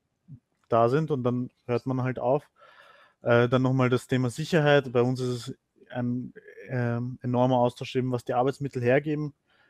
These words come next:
äh, weil wir sind im Verkehr unterwegs und das sind dann wieder andere Themenpunkte, die da ganz wichtig sind.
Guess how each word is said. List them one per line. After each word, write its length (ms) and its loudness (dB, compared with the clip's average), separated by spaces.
äh, 320 -2
weil 300 -2
wir 100 -2
sind 180 -4
im 100 -2
Verkehr 280 -6
unterwegs 460 -4
und 80 -4
das 140 -4
sind 120 -8
dann 120 -2
wieder 200 0
andere 220 -4
Themenpunkte, 580 -6
die 140 -2
da 120 -2
ganz 220 -6
wichtig 260 -14
sind. 160 -8